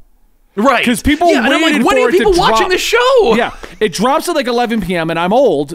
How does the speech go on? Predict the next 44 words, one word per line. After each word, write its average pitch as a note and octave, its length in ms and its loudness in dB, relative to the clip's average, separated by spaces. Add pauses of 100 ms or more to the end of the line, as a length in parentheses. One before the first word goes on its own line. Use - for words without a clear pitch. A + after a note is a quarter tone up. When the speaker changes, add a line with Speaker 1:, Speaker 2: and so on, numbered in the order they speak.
(120)
Speaker 2:
so F3+ 120 -6
normally A3 280 -2
eleven G3 240 -2
P F#3 80 -4
M, F3+ 140 -2
I'm D#3+ 220 -4
laying F3 380 -2
in D#3 140 -6
bed, F#3 260 -2
it C#3 120 -6
do-, F#3 160 -2
but F3 140 -4
it F3 100 -6
drops, G3 380 -6 (100)
it's F3 220 -18
not D4 200 -4
always A#3 280 -2
on G3+ 120 -4
point. - 380 -8 (240)
So C4+ 140 -4
Natalie B3 320 0
and A#3+ 80 -2
I A3+ 80 0
Speaker 1:
Mm-hmm. A#3 80 -2
Speaker 2:
agree F#3+ 160 -4
to G3+ 80 0
watch D3 340 -6
it F3+ 80 -8
the D#3+ 80 -8
next D3 240 -8
morning, A#3 260 -2
and F3 80 -2
I F#3 60 -2
wake G3+ 220 -2
up, C#4+ 180 -2
and G#3 160 0
they're G#3 80 0
trending A3 460 -4
with G#3+ 100 -4
those F#3 160 -6
topics, F3+ 400 -6
and D3+ 100 -6
I'm D3+ 100 -4
like D#3 180 -4